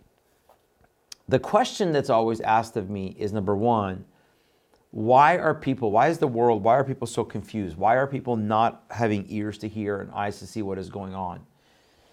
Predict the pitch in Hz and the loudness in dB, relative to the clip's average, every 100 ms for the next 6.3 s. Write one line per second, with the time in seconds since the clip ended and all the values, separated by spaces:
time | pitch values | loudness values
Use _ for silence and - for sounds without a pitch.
0 | _ _ _ - 143 175 - - _ _ | _ _ _ 8 10 10 6 -10 _ _
1 | _ _ _ _ _ _ _ _ _ _ | _ _ _ _ _ _ _ _ _ _
2 | - 113 113 135 175 180 127 113 170 123 | -8 0 6 8 8 6 0 -2 -4 -6
3 | 104 - 107 110 104 117 113 113 139 151 | -8 -10 -6 -4 0 0 2 2 2 0
4 | 98 - - - - - - 123 120 - | -2 -8 -10 -8 -8 -8 -4 -4 -4 -6
5 | - 131 131 113 95 - 160 - 170 165 | 2 2 4 2 -2 -6 -6 -4 -4 -2
6 | 160 170 | -2 -2